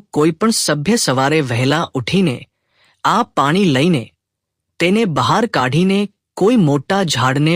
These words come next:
પાઈ દેશે. જો તમને બબૂલનું ઝાડ મળે તો, તો તે ખૂબ જ સારું છે. જો તમે બબૂલ શોધી લો, જેને બબૂલ વૃક્ષ કહેવાય છે, તો તે ખૂબ જ સારું છે.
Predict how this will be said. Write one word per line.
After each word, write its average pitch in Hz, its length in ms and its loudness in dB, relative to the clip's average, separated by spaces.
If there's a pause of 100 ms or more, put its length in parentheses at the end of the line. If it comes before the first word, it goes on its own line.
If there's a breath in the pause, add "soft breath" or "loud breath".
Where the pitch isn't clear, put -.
(140)
પાઈ 120 280 -2
દેશે. 113 340 -6 (580)
જો 139 260 0
તમને 180 460 0
બબૂલનું 202 640 0
ઝાડ 143 340 0
મળે 143 300 2
તો, 165 180 -2 (260)
તો 151 140 -2 (520)
તે 208 100 2 (120)
ખૂબ 202 320 -2
જ 254 120 -2
સારું 123 400 -2
છે. 113 140 -8 (1000)
જો 180 240 2
તમે 196 360 0
બબૂલ 165 440 0
શોધી 147 460 0
લો, 180 200 2
જેને 165 380 0
બબૂલ 156 480 0
વૃક્ષ 160 360 -2
કહેવાય 127 500 -2
છે, - 320 -10 (600)
તો 196 120 2
તે 214 280 -2
ખૂબ 196 420 -2
જ - 60 -2
સારું 123 440 -2
છે. - 280 -12